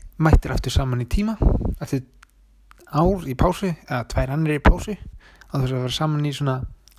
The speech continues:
alveg bóklegum tíma. Við vorum alltaf saman í fótboltaæfingum og styrtar,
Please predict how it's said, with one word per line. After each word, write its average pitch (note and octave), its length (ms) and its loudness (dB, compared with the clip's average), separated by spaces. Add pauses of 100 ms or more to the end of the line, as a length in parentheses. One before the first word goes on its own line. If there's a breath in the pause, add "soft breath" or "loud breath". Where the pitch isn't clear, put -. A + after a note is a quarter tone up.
alveg B2 380 -2 (100)
bóklegum F3 480 2
tíma. F#3+ 240 -4
Við - 380 -12
vorum B2+ 160 -6
alltaf - 180 -16
saman B2+ 240 -4
í C3 160 -10
fótboltaæfingum D#3+ 800 -6
og D3 80 -8 (560 soft breath)
styrtar, F#3 400 -6